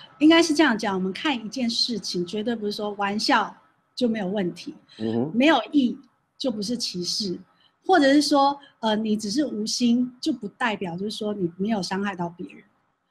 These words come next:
Speaker 1: 我们看事情必须要，就是说，当这个事情发生的时候，我们必须要就是，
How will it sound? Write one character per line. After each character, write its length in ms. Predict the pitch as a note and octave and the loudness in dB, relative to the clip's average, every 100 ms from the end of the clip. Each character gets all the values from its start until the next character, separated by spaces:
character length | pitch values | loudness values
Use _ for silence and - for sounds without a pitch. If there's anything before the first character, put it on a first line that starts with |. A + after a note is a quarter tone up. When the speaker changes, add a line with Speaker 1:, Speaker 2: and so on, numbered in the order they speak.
| _ _ | _ _
Speaker 1:
我 120 | - A#3+ | 4 4
们 80 | |
看 180 | C4 E4 | 6 4
事 160 | D#4 E4+ | 6 4
情 260 | - A3+ A3+ | 4 -4 -2
必 140 | C#4+ | -2
须 200 | B3+ C4 C4 | -2 -2 0
要， 200 | A#3+ A3+ | 0 0
就 100 | A#3+ | -2
是 80 | |
说， 220 | A#3 A#3+ A3 | -2 -4 -4
当 240 | A#3 B3 | -2 -2
这 100 | B3+ | -2
个 80 | A3 | -6
事 160 | G3+ | -6
情 180 | A3+ G3 | -8 -8
发 160 | F3+ F#3+ | -6 -8
生 200 | F#3 F#3+ | -6 -4
的 80 | F3+ | -4
时 180 | - F#3 | -6 -10
候， 160 | - | -8
我 120 | G3 G3 | -10 -8
们 180 | G3 G3 | -8 -2
必 120 | B3+ | -2
须 120 | B3 | 2
要 180 | A#3+ A3+ | 2 2
就 140 | A3 | 0
是， 200 | A#3 A#3 | -2 -2